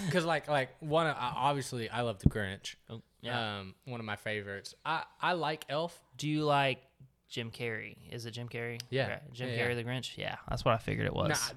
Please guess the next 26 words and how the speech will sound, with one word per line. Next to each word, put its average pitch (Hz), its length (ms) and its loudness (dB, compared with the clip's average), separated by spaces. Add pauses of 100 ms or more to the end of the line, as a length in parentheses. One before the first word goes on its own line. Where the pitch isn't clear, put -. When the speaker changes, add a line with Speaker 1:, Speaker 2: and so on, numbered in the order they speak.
Speaker 1:
Nah, 143 80 -6
we're 147 120 2
not 196 180 6
talking 156 220 4
about 123 120 0
the 107 100 -4
animated 104 420 -2
one. 90 260 -10
I 117 100 0
can't, 107 260 -6 (120)
I 120 80 -4
don't 113 180 -4
like 107 160 -6
that 92 140 -10
one. 92 120 -16 (280)
We're 135 80 -8
talking 143 180 2
about 131 120 0
the 113 80 -4
real 113 240 -2
one. 95 120 -12 (920)
Speaking 170 400 0
of, 131 380 2 (760)
I'm 131 180 -6
pretty 165 360 -2
sure, 117 680 4